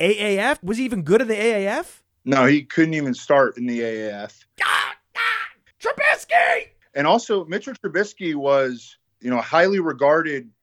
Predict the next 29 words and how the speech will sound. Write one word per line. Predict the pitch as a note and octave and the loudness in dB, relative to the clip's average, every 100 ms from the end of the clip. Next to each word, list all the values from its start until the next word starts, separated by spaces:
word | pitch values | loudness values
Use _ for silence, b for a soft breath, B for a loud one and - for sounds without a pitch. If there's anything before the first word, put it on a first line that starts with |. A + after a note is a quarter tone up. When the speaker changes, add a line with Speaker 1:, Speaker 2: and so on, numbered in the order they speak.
| _ - | _ -10
Speaker 2:
high | - F#3 | -4 -4
school | - G3+ E3+ | -4 -6 -4
recruit | C#3+ - E3 E3+ - | -4 -6 -4 -4 -4
in | C#3+ | -6
Ohio, | C3 - D#3 E3 C3 G2+ | -6 -4 -2 0 0 -4
one | G2+ C3+ | -8 -8
of | B2+ | -6
the | A#2+ | -2
best | C#3+ D3+ C#3+ - _ _ | 2 2 0 -18 _ _
football | - G#3 G3+ D3+ B2+ | 0 0 2 -2 -2
states | - - B2 A#2 - | -6 -6 -6 -6 -4
in | C3 | 2
all | C#3+ | 2
of | C3 | 2
America, | B2 C3 D#3+ D3 A#2+ G#2+ - _ - | 0 2 2 0 -4 -8 -12 _ -10
and | C#3+ | -4
Ohio | C#3+ D3 D#3+ C#3+ | -2 0 2 0
State | - F#3 A#3 - | -2 -4 -4 -4
didn't | D3 C3+ | -8 -6
even | B2+ A#2 | -4 -4
want | A2+ A2+ G#2+ | -4 -4 -4
him. | - _ b b | -12 _ b b
And | C3 | 0
then | F3 | 2
he | G#3+ | 4
goes | G#3 - | 2 2
to | E3+ | -2
North | D#3+ D#3 | -2 -2
Carolina, | D#3 C3 C#3+ G3+ D#3 A#2+ | -2 -2 0 0 -2 -6